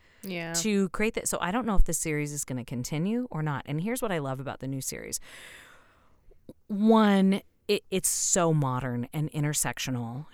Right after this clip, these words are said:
Speaker 2: and the language, it's intersectional in the L G B T Q I A plus world,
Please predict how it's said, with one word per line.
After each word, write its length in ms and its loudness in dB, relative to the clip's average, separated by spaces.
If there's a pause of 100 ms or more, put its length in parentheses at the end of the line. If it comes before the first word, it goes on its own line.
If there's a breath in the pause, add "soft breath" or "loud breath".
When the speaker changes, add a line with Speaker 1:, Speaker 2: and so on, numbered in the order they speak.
(120)
Speaker 2:
and 360 -2
the 120 0
language, 760 0
it's 300 -4
intersectional 720 -4
in 120 -2
the 120 -4
L 120 -6
G 100 -8
B 140 -8
T 160 -8
Q 260 -8
I 140 -6
A 200 -10
plus 640 -4
world, 720 0